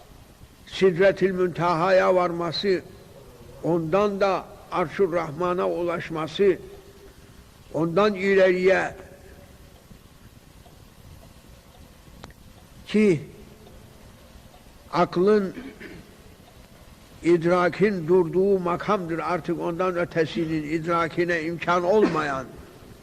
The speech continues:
Bunların hepsinin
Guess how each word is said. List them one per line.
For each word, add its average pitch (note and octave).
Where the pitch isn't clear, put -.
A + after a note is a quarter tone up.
Bunların G#3
hepsinin G#3